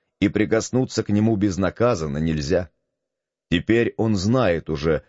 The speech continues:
как вы деретесь. Уверенность удвоит его силы,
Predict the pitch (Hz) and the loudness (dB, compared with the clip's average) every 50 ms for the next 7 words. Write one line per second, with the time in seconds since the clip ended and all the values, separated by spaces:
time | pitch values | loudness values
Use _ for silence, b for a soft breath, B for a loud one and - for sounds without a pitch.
0 | b _ - 101 90 73 - - 69 73 67 76 80 85 80 67 - - - - | b _ 0 0 0 0 -2 -6 -8 -6 -4 -2 0 0 0 -2 -4 -10 -12 -12
1 | - - _ _ _ _ _ _ _ - - 92 78 90 98 92 90 90 92 82 | -12 -14 _ _ _ _ _ _ _ 0 0 2 2 2 0 0 0 0 -2 -4
2 | - - - 95 98 80 92 90 117 113 90 80 - - 71 73 78 78 - - | -4 -4 -2 -2 0 0 0 2 2 2 0 0 -4 -6 -4 -4 -4 -2 -2 0
3 | 113 131 110 98 85 | 0 2 2 2 0